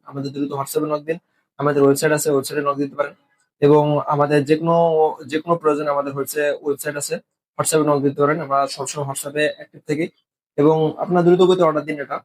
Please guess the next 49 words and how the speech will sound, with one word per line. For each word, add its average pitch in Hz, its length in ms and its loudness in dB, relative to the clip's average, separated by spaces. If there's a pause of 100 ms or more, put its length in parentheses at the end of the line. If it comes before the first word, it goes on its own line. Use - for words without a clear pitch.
(440)
আর 139 400 2
অনেক 175 300 0
ভাইরা 156 260 2
বলেন 156 280 2 (140)
যে 147 140 0 (120)
সিলিং 151 240 0
শট, 147 220 -2 (120)
আহ, 143 380 2
সাথে 143 240 -6
রাবার 143 260 2
কি 151 160 -4
দেওয়া 139 220 4
হয় 135 140 -2
কিনা, 139 220 -6 (440)
আমরা 165 160 0
প্রতিটা 185 300 2
সিলিং 175 240 2
শটের 170 240 -2
সাথে 165 120 -4
দুই 156 120 0
পিস 160 140 -4
রাবার 147 220 2
দিয়ে 156 120 0
থাকি 156 240 -4 (140)
এবং 143 240 2 (200)
এটা 143 140 0
হচ্ছে 143 220 -2
আমরা 143 240 0
শুরু 151 280 0
থেকে 160 180 0
দিয়ে 160 160 2
আসছি 156 220 -6
দুই 147 120 -2
পিস 151 160 -4
রাবার 147 260 -2
এবং 139 240 -2 (400)
দিয়ে 156 180 6
আসবো 147 280 0
ইনশাল্লাহ। 143 400 0
যতদিন 139 360 -6
সিলিং 139 200 -10
শট 143 160 -8
বিক্রি 143 240 -16
করবো 143 240 -8
ততদিন 139 280 -10
দুই 143 120 -12
পিস 143 200 -14
রাবার 139 160 0
থাকবেই। 139 360 -6